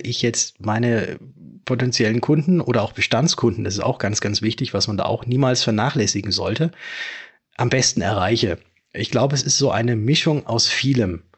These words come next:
Was ich vorhin ja auch schon gesagt habe, wenn du eine Empfehlung kriegst, äh,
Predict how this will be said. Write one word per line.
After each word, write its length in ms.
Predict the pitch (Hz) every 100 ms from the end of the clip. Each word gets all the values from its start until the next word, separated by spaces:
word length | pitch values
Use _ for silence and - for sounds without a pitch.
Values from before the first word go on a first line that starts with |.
| _ - - -
Was 160 | 113
ich 100 | 120
vorhin 260 | - 131 135
ja 80 | 104
auch 80 |
schon 180 | 131 135
gesagt 360 | 123 107 127 -
habe, 160 | 139 -
wenn 120 | 123
du 60 |
eine 160 | 123 123
Empfehlung 400 | 113 - 143 151
kriegst, 580 | - 156 - - - -
äh, 260 | 135 131